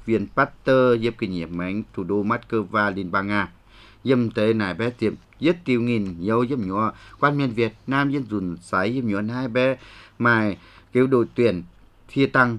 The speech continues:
hà bé mài cứu yêm diệt, bầu cháo biếu mình, pháo dây hít bé tàu dùn, hà bộ tú huy chương chiêm, yêm nhúa, cứu bảng, y dùn sái, yêm nhúa, thia tăng bé, ê can hành tiến. Yêm nhúa dùn sái, hãng y tin nhảy chiêm,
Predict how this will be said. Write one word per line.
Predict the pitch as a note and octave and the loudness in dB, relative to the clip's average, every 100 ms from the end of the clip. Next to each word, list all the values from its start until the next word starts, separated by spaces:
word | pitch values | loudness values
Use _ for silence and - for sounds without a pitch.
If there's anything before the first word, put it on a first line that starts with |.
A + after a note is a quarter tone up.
| - | -6
hà | - G#2 | -4 0
bé | G#2+ | 0
mài | B2+ A2+ F#2+ - | -2 -2 -4 -4
cứu | G2+ | -2
yêm | A2+ B2 A2+ G#2 | 0 0 -2 -2
diệt, | G#2+ - _ - | -2 -4 _ -4
bầu | G#2+ F2+ | -2 -2
cháo | B2 C#3 D#3 | -2 -2 2
biếu | E3+ | 2
mình, | E3+ G2+ D#2 - - | 2 0 -8 -14 -6
pháo | F2+ | -4
dây | G#2 A#2+ | -2 -4
hít | A#2 C3+ | -6 -4
bé | C3 | -4
tàu | C3 G#2+ F#2 - - | -2 -2 -2 -6 -8
dùn, | G#2 F#2+ F2+ F2 - - | -4 -2 -4 -8 -18 -2
hà | A2+ | -2
bộ | G2 G#2 | 0 -2
tú | - F3 | -2 -6
huy | D3 | -6
chương | A#2+ B2 A2+ | -2 0 0
chiêm, | G#2+ - B2+ A2 - | -2 2 2 2 -4
yêm | A#2 A#2+ G2 | -2 -2 -2
nhúa, | E2+ F#2 F2+ - - | -4 -4 -6 -12 -6
cứu | B2 C3 | -2 0
bảng, | G#2+ F2+ D2 - - | 0 -4 -6 -12 -2
y | C#3+ | -2
dùn | A#2 G2 C#2+ | 0 -4 -6
sái, | - F#2+ F#2+ A#2+ - - | -2 0 0 -4 -8 -4
yêm | B2 | -4
nhúa, | F#2 F2 F#2 F2+ - _ | -2 -4 -4 -6 -16 _
thia | B2+ A#2 | -2 -2
tăng | - A2 G#2 G2+ G#2 | 2 0 0 -2 -2
bé, | A2+ B2 - - | -2 -4 -8 -6
ê | A#2 G#2 | -2 -2
can | A2+ G#2 G#2 | 0 -2 -2
hành | G#2 F2 - | -6 -8 -6
tiến. | G2 A2 - - - - - - - - | -6 -6 -12 -20 -20 -20 -20 -20 -20 -8
Yêm | D3 D#3 C3+ | 0 2 2
nhúa | A2 A2+ A2 | 0 0 -2
dùn | G#2 E2 - | -6 -6 -14
sái, | - G2 G2 A2+ | -6 -2 -2 -2
hãng | A2 A#2 | -6 -6
y | A#2 | -6
tin | A#2+ G2+ | -6 -6
nhảy | F2 - | -8 -4
chiêm, | A2 | -4